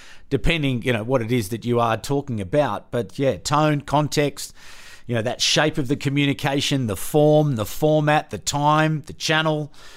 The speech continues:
you know, these are all things that need to be, uh, considered in developing effective communication programs. But I'm,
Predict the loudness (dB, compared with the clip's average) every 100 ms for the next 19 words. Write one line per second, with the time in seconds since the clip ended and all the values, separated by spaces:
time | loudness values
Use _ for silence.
0 | -20 -20 -4 -2 4 4 4 4 4 2
1 | 0 0 0 -2 -2 2 2 2 -4 2
2 | 2 2 -2 -6 -12 -20 -20 -6 -2 -2
3 | -4 -4 -4 -4 0 2 2 -4 -10 -6
4 | -4 -2 -4 0 0 0 -4 -6 -6 -6
5 | -6 -6 -10 -8 -6 -4 -6 -6 -6 -6
6 | -6 -8 -10 -16 -20 -20 -12 0 2 2
7 | 0 -4 -8 -8 -10 -10 -2 2 2 0
8 | -8